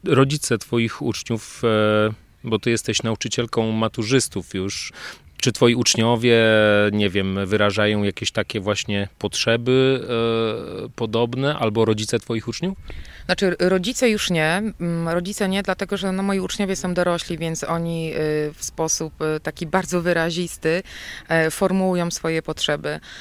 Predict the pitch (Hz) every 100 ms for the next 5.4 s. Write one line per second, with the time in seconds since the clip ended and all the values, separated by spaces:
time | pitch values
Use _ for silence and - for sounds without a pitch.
0 | - - 170 170 240 262 226 208 214 -
1 | - 196 190 180 175 180 - 156 151 151
2 | 160 196 202 175 165 165 165 170 165 165
3 | 170 160 170 - 170 156 160 160 - 175
4 | 170 - 165 165 160 160 160 156 156 -
5 | - 147 156